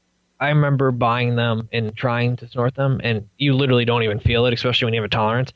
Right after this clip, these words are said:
But they're amazing for shooting up. That's what people do with them.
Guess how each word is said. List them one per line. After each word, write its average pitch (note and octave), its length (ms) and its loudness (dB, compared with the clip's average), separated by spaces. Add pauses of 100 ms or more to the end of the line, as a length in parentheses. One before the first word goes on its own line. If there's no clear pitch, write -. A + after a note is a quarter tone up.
(120)
But C3 260 0 (160)
they're C3 400 2
amazing C3 640 2
for G#2 240 -4
shooting A#2 340 -2
up. G2 240 -2
That's A#2 160 -2
what A#2 120 -2
people G#2+ 260 -4
do A#2+ 180 -4
with F#2+ 180 -4
them. - 100 -20